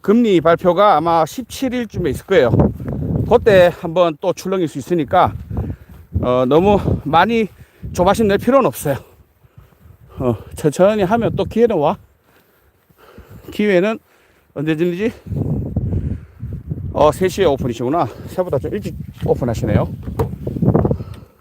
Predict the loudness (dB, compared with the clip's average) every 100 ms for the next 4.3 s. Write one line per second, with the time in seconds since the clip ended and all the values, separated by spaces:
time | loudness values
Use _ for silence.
0 | -14 -14 -10 -10 -6 -4 -4 -6 -6 -2
1 | -2 -2 -18 -16 -16 -16 -20 -20 _ -20
2 | -20 -12 -4 -2 0 2 0 -2 -8 -12
3 | -8 -4 -4 -6 _ _ _ _ _ _
4 | -6 0